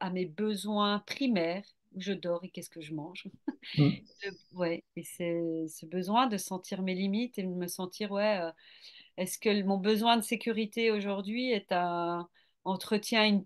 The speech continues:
Speaker 1: peur ou finalement, euh, m'ouvre à autre chose. Et donc, euh,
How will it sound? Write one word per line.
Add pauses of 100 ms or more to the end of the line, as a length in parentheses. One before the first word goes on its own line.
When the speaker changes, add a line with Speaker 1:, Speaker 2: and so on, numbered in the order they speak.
(100)
Speaker 1:
peur
ou
finalement,
euh, (460)
m'ouvre
à
autre
chose.
Et
donc,
euh,